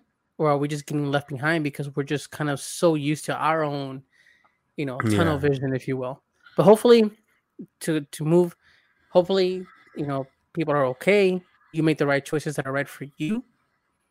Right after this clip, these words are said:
Speaker 1: Be cautious with any type of investment, any type of purchase. Reiterate, be cautious, seek out a professional. Um, you know, we're just talking
Speaker 2: And
Speaker 1: here as
Speaker 2: be
Speaker 1: family,
Speaker 2: careful.
Speaker 1: as friends, as primos.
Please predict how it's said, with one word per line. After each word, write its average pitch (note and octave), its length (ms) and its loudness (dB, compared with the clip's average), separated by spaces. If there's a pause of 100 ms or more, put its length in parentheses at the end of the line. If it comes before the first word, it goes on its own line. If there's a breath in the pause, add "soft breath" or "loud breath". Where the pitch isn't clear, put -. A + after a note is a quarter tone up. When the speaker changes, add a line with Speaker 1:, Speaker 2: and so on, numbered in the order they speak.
(140)
Speaker 1:
Be D#3 120 2
cautious E3 640 -2
with D3+ 100 -2
any D#3 140 2
type D#3+ 160 -2
of D3+ 100 -4
investment, D#3+ 640 0
any D3 120 -2
type C#3+ 160 -8
of - 120 -14
purchase. E3+ 540 -6 (1040)
Reiterate, D3+ 580 4 (540 soft breath)
be G#3+ 100 -2
cautious, E3+ 460 4
seek - 180 -6
out E3+ 80 4
a D#3 60 0
professional. D3 640 -2 (600)
Um, C#3 440 -6
you D#3 100 -2
know, C#3+ 360 -4
we're E3+ 140 2
just F3 200 -2
talking E3 280 4
Speaker 2:
And D#3 80 2
Speaker 1:
here D#3 160 4
as C#3 140 2
Speaker 2:
be C3 100 6
Speaker 1:
family, D3+ 300 2
Speaker 2:
careful. A#2 200 4
Speaker 1:
as - 40 2
friends, E3 380 0
as - 160 -6
primos. E3 520 0